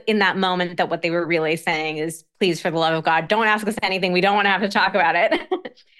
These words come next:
I did not know that sex therapy existed at the time. I was only about eleven or twelve,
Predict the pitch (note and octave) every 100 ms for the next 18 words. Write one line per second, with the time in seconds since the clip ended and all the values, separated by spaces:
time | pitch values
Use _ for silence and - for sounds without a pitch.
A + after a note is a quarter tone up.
0 | - G#3+ B3 C#4 D4+ C#4 C#4 C#4+ B3+ A3+
1 | A3+ A#3+ A#3 A3+ A3 A3 G#3+ F3+ F#3+ F#3
2 | E4+ - D#4+ C#4+ A#3+ B3+ C4 - B3+ A#3
3 | A3+ G3+ G3+ G#3 G3 F3+ F#3 F3 F3 F3+
4 | F3+ F3 F3 F#3 E3 E3+